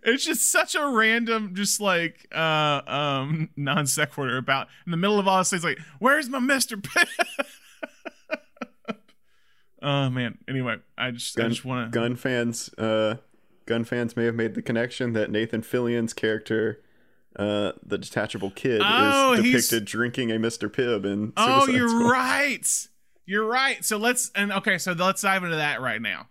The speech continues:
Speaker 1: 'Cause since you brought up Sui-, the Suicide Squad, the Suicide Squad,
Speaker 2: Mm-hmm.
Speaker 1: it, it, there are many references, it feels like,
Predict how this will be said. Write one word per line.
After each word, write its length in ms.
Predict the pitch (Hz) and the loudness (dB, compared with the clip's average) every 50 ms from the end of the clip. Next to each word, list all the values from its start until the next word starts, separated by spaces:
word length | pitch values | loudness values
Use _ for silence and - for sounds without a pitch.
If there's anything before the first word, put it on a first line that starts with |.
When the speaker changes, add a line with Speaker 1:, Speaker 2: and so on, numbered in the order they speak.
| _ - | _ -8
Speaker 1:
'Cause 140 | 139 131 135 | -6 -6 -6
since 180 | 135 131 135 | -6 -6 -4
you 80 | 147 120 | -4 -2
brought 240 | 160 165 170 160 - | -2 -2 -2 -2 -4
up 40 | |
Sui-, 220 | - - 151 143 139 131 - | -6 -6 -4 -4 -6 -6 -8
the 100 | 135 127 | -10 -10
Suicide 420 | - 147 139 131 - 127 117 113 - | -6 -6 -4 -4 -2 -2 -4 -4 -4
Squad, 440 | - 117 110 110 104 104 98 101 _ _ _ _ _ _ _ - | -4 -2 -2 0 0 -2 -4 -6 _ _ _ _ _ _ _ -14
the 300 | 120 113 147 147 139 139 | -8 -4 -2 -2 -2 -2
Suicide 540 | 131 - 131 120 113 113 - - 98 98 - | -4 -4 -6 -6 -6 -6 -6 -6 -6 -8 -8
Squad, 380 | - 98 98 87 85 78 - - _ _ - | -10 -10 -8 -8 -8 -8 -10 -12 _ _ -2
Speaker 2:
Mm-hmm. 320 | 110 110 104 104 101 98 101 _ - 92 - - - | -2 0 0 0 -2 -4 -6 _ -16 -16 -14 -8 -4
Speaker 1:
it, 240 | 143 160 165 - - | -2 -2 -2 -2 -2
it, 220 | 151 160 - - - | -2 -4 -4 -4 -4
there 300 | 143 165 165 170 170 - | -2 2 2 2 2 2
are 520 | 156 165 170 165 165 160 151 147 143 139 - _ _ _ _ _ _ _ _ _ - | 2 2 2 4 4 4 2 2 0 -2 -6 _ _ _ _ _ _ _ _ _ -8
many 480 | 139 151 165 185 208 220 220 214 202 | -4 -2 0 0 2 2 2 2 2
references, 1160 | 190 175 175 175 170 156 - 165 - - 135 - 135 127 120 113 117 117 - - - - - _ _ - - _ _ | 2 2 2 2 2 0 -4 -10 -8 -6 -6 -4 -2 -2 -4 -4 -4 -6 -6 -8 -8 -10 -14 _ _ -20 -20 _ _
it 220 | - 131 123 123 - | -6 -6 -6 -4 -2
feels 340 | 151 143 139 135 127 - 135 | -2 0 0 -2 -2 -2 0
like, 520 | 135 131 123 117 104 - - - - | 0 0 0 0 -4 -6 -10 -20 -20